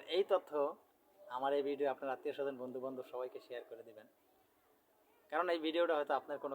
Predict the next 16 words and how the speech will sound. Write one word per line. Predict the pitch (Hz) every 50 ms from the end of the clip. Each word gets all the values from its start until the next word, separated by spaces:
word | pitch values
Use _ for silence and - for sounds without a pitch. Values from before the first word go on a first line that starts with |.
| 123 135
কাজে | 127 127 131 131
না | 131 127
আসতে | - - - 127
পারে, | 131 127 123 117
আপনার | - 127 117 113
কোনো | 120 120
আত্মীয় | 110 - - 127 120
স্বজনের | - 120 123 120 117 113 -
কাজে | 107 104 104 101
লাগতে | 104 98 - _ -
পারে, | 107 107 110 - - _ _ _ _ - 120
বন্ধু | 127 135 139 131
বান্ধবের | 131 131 127 123 113 117 113 113
কাজে | 110 107 110 107
লাগতে | 107 98 98 104 101
পারে। | 101 101